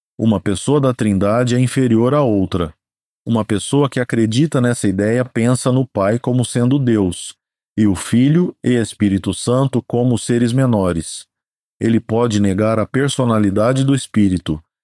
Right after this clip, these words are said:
e pensar no Filho como sendo um homem especial que Deus usou. Esse erro faz com que as pessoas não adorem o Filho e o Espírito Santo como Deus, e pode guiá-las a um falso evangelho.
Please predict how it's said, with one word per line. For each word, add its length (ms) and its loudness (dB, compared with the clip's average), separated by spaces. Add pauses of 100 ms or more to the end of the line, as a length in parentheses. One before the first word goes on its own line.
(200)
e 80 0
pensar 540 0
no 100 4
Filho 380 2
como 240 0
sendo 360 0
um 120 2
homem 320 2
especial 680 0
que 120 -4
Deus 260 2
usou. 460 0 (640)
Esse 360 0
erro 360 2
faz 260 -2
com 160 -4
que 80 -6
as 140 -2
pessoas 540 0
não 200 2
adorem 460 2
o 40 -2
Filho 480 2 (380)
e 80 2
o 80 4
Espírito 540 0
Santo 340 -2
como 220 0
Deus, 500 -2 (400)
e 80 -2
pode 400 0
guiá-las 680 0
a 120 -4
um 120 0
falso 520 0
evangelho. 680 0